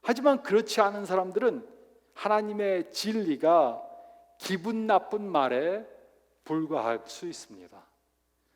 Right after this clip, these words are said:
아, 나한테 그런 기분 나쁜 소리 한다고 <laughs> 화낼 수 있습니다. 저는 젊었을 때 옳다고 생각되면 무조건 말했습니다.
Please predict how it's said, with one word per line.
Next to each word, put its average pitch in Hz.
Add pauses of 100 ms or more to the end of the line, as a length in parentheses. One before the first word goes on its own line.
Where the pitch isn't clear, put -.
(160)
아, 240
나한테 240
그런 226
기분 190
나쁜 233
소리 208
한다고 202
<laughs> -
화낼 240
수 196
있습니다. 107 (2250)
저는 247
젊었을 208
때 185 (220)
옳다고 233
생각되면 208
무조건 330
말했습니다. 131